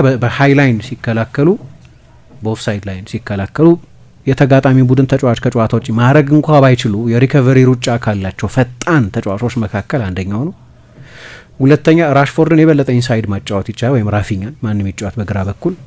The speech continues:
ምክንያቱም ከጄራርድ ማርቲን የበለጠ ላይ ታች እያለ ኦቨርላፕ እያደረገ መጫወት የሚችል ተጫዋች ስለሆነ፣ ስለዚህ የሜዳ ስፋት ይሰጣቸዋል። በማጥቃት ጊዜ ከፊት አምስት ተጫዋቾች እንዲኖሯቸው ለማድረግ የሚያስችል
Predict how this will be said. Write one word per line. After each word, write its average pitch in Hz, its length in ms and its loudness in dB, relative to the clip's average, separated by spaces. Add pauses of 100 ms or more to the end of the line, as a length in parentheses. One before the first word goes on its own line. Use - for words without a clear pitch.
ምክንያቱም 117 500 0 (180)
ከጄራርድ 120 540 -2
ማርቲን 123 360 2
የበለጠ 123 380 2 (220)
ላይ 123 160 2
ታች 120 260 -6
እያለ 120 300 2 (1120)
ኦቨርላፕ 120 480 4
እያደረገ 107 500 -2
መጫወት 110 360 -4
የሚችል 98 320 -4
ተጫዋች 95 380 -6
ስለሆነ፣ 101 300 -4 (100)
ስለዚህ 113 360 0 (160)
የሜዳ 123 340 4
ስፋት 135 300 -2
ይሰጣቸዋል። 131 600 -4 (840)
በማጥቃት 113 1040 0
ጊዜ 127 200 0 (120)
ከፊት - 380 -2
አምስት 127 340 4
ተጫዋቾች 117 440 -4
እንዲኖሯቸው 107 580 -4
ለማድረግ 107 380 -4
የሚያስችል 123 420 -4